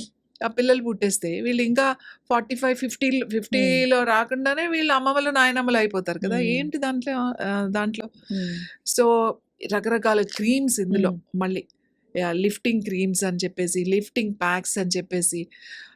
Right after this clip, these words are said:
Speaker 1: ఆ, అవి ఇష్టం వచ్చినట్టు వాడతారు. So నేనేం చెప్తున్నానంటే మీకు అర్థం కావాల్సింది ఏంటంటే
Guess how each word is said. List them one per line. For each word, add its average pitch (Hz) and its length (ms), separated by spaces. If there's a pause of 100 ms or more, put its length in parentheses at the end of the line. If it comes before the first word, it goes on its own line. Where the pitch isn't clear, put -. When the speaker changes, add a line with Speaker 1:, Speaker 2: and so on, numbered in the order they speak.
(120)
Speaker 1:
ఆ, 165 60 (280)
అవి 175 300
ఇష్టం 208 360
వచ్చినట్టు 220 400
వాడతారు. 170 420 (400)
So 214 200
నేనేం 202 400
చెప్తున్నానంటే 190 720
మీకు 196 260
అర్థం 185 340
కావాల్సింది 185 640
ఏంటంటే 175 420